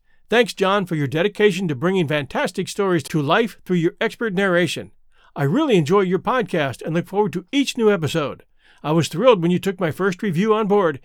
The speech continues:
and began including more stories from female authors.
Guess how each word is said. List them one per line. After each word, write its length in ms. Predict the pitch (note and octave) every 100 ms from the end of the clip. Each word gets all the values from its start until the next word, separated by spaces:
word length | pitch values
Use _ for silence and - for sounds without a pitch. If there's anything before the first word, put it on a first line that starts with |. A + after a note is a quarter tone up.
| - -
and 140 | C3
began 240 | C#3+ D3 F#3+
including 400 | F#3 G#3+ F#3+ C3+
more 240 | C#3+ G#3+
stories 500 | - G#3+ F#3+ E3 C3+ _ _
from 200 | - F#3+
female 440 | - F3+ F3+ F3+ E3+
authors. 440 | E3 D3 B2